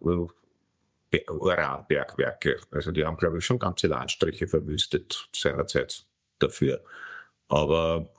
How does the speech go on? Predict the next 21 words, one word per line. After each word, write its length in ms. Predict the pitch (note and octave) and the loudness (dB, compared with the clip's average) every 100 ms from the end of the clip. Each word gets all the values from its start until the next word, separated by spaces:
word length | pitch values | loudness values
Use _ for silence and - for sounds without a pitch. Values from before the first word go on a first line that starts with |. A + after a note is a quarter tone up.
| _ - | _ 0
okay, 340 | C#3 C3+ G#2 | 2 2 2
wir, 140 | F2+ G#2 | 2 0
da, 220 | - F#2+ | -2 -2
da 180 | D#2+ A2+ | 0 2
merken 340 | G#2 G#2 C#3 | 2 0 0
wir, 140 | C3 | 0
das 540 | B2+ C3 - - - - - _ _ _ - - | 2 -2 -2 -6 -10 -16 -20 _ _ _ -20 -4
haben 460 | - G#2 A2+ D#3 | 0 0 2 2
wir 120 | C#3 | 2
nicht 200 | C#3+ D3+ | 2 0
ausreichend 580 | A#2 A#2 C3 C3 A2 C#3 | 0 0 0 0 0 0
vorrecherchiert. 880 | - C#3+ G#2+ E2+ F#2 - E2 - - - | 0 0 0 0 -2 0 0 0 -10 -2
Aber 400 | F2 G2+ A#2+ A2 | 0 2 0 0
man 160 | G#2 F#2+ | 0 2
kann 420 | - G2+ D3 D#3+ - _ - _ | 2 2 2 0 -4 _ -20 _
in 160 | - - | -6 0
diesem 340 | A#2+ A#2+ C3 | 2 2 -2
Fall 480 | - F#2 E2+ G#2+ C#3+ | 2 2 4 2 2
einfach 480 | - G2 - F2 - - | 2 2 2 0 -2 -6
mahnend, 960 | - G2+ G2+ G#2 B2+ B2 D3 E3 - - _ _ _ _ - | 2 4 4 4 4 4 4 2 -4 -12 _ _ _ _ 0
also 300 | G2+ A2 | 2 0